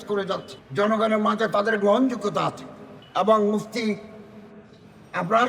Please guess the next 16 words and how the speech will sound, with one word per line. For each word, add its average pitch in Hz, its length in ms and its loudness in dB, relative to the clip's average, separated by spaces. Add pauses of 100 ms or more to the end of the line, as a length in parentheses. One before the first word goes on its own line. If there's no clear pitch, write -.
সাহেব 202 320 0 (500)
এবং 202 220 -2 (120)
হ-, 165 280 -6
এবং 180 400 0
হযরত 202 400 2 (920)
মাওলানা 190 600 2 (760)
ফ-, 180 60 2
আহ, 156 760 -2
আল্লামা 208 500 6 (320)
নুরুল 233 320 6
হুদা 214 260 4
ফয়জী 208 340 2
সাহেব 202 360 2 (920)
এর 208 120 -2
নেতৃত্বে 214 580 0 (1400)
তারা 185 340 4